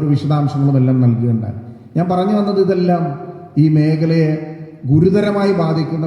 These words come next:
പ്രതിസന്ധികളാണ്. ആ പ്രതിസന്ധികൾക്കിടയിൽ അഭിമാനിക്കാൻ കഴിയുന്ന സഭയ്ക്ക് ഒരുപാട് നേട്ടങ്ങൾ, സ്വന്തമായി കെട്ടിടവും വരുമാന സ്രോതസ്സുകളും ഉണ്ടാക്കുന്ന നേട്ടങ്ങളും മറുവശത്ത് സഭയുടെ ഇടപെടൽ കൊണ്ട് ഉണ്ടായിട്ടുണ്ട്.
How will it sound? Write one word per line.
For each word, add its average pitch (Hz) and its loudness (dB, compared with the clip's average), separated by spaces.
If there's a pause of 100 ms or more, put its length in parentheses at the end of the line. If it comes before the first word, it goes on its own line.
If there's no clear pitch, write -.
പ്രതിസന്ധികളാണ്. 127 0 (640)
ആ 139 2
പ്രതിസന്ധികൾക്കിടയിൽ 170 0 (800)
അഭിമാനിക്കാൻ 196 0
കഴിയുന്ന 185 2 (160)
സഭയ്ക്ക് 170 0
ഒരുപാട് 175 0 (100)
നേട്ടങ്ങൾ, 160 0 (100)
സ്വന്തമായി 156 -2
കെട്ടിടവും 156 2
വരുമാന 156 2 (120)
സ്രോതസ്സുകളും 156 -2
ഉണ്ടാക്കുന്ന 156 -4 (460)
നേട്ടങ്ങളും 196 2 (420)
മറുവശത്ത് 180 -2 (120)
സഭയുടെ 175 2
ഇടപെടൽ 165 0 (120)
കൊണ്ട് 151 0 (160)
ഉണ്ടായിട്ടുണ്ട്. 131 2